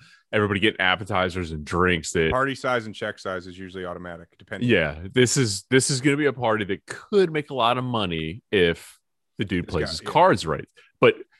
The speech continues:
Speaker 1: the dude walks up, takes a drink order, and my buddy, good old Dalton, like, "Man, this fucking bullshit is t-, too much to ask. It,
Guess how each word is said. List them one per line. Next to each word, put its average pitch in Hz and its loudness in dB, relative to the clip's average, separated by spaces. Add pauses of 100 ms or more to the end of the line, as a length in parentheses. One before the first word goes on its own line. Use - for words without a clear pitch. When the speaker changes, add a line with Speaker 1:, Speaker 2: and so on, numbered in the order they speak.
(560)
Speaker 1:
the 110 2
dude 117 2
walks 127 2
up, 120 4
takes 117 0
a 95 -4
drink 98 0
order, 110 4
and 82 -4
my 76 -4
buddy, 104 2 (640)
good 90 -4
old 110 -2
Dalton, 80 -4 (240)
like, 82 -10
"Man, 180 6 (600)
this - 0
fucking 87 -2
bullshit 147 6 (100)
is 98 -2
t-, - -2
too 175 6
much 175 4
to - 0
ask. 208 6
It, 165 4